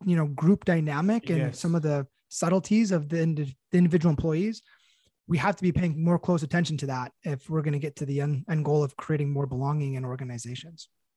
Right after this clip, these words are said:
Speaker 2: So this is a competitive advantage. If you do this, you have a better workforce, you compete in the marketplace better. It's in the interest of the company to do it. Is that what you're saying?
Speaker 1: And I would say it's never been easier in history to find new work. And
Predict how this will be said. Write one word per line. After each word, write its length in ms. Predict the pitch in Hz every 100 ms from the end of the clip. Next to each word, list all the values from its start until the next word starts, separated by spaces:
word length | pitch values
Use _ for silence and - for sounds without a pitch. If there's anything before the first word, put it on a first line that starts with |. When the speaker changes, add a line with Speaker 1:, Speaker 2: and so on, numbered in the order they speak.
| _ _
Speaker 2:
So 100 | - 190
this 180 | 196
is 100 | 202
a 60 | 165
competitive 640 | - 165 147 196 196 143
advantage. 600 | 120 113 127 123 120 120 -
If 180 | 135
you 80 | 135
do 300 | 117 147 214
this, 380 | 170 156 151 - _ _ _
you 100 | 135
have 120 | 131
a 40 | 120
better 280 | 139 156 165
workforce, 560 | 135 131 - 135 123
you 60 | 123
compete 440 | 127 120 - 180
in 80 | 147
the 80 | 131
marketplace 640 | 123 123 127 123 120 120
better. 280 | - 123 127
It's 160 | 139 127
in 80 | 131
the 120 | 123
interest 380 | 151 151 131 -
of 80 | 120
the 100 | 120
company 400 | - 127 113 113
to 100 | 117
do 180 | 117 117
it. 80 | 117
Is 120 | 120
that 100 | 127
what 100 | 131
you're 100 | 127
saying? 260 | 123 160 185 _ _ _ _ _ _ _ _ _ _
Speaker 1:
And 100 | -
I 80 | 160
would 140 | 214 202
say 280 | 220 214 175
it's 200 | 196 196
never 220 | 185 196 208
been 160 | 208
easier 340 | 180 208 185 196
in 60 |
history 340 | 170 190 214 190
to 100 | 151
find 380 | - 170 175 165
new 160 | 175
work. 440 | 156 156 233 - - _ _ _ _ _ - -
And 380 | 180 170 170